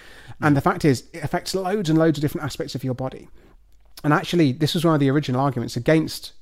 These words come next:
uh, doing research into aging. People just thought it would be so complicated, there'd be so many genes, so many processes involved that we couldn't possibly understand it. Um,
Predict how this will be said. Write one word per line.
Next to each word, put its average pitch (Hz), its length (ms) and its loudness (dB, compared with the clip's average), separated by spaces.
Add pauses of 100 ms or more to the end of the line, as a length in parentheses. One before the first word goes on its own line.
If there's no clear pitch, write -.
(140)
uh, 123 120 0
doing 127 200 -2
research 123 280 -4
into 123 160 -2
aging. 117 220 0
People 120 180 -2
just 127 140 -4
thought 127 100 -2
it - 40 -4
would 117 80 -6
be 120 80 -4
so 135 180 0
complicated, - 480 -6
there'd 120 80 -6
be 120 80 -6
so 131 140 -4
many 123 160 -2
genes, 117 360 -2
so 135 200 -4
many 123 120 -2
processes 123 600 -6
involved 117 480 -6 (240)
that 165 80 -4
we 151 80 -2
couldn't 127 220 -2
possibly 123 340 -6
understand 120 440 -6
it. - 140 -16 (680)
Um, 143 300 2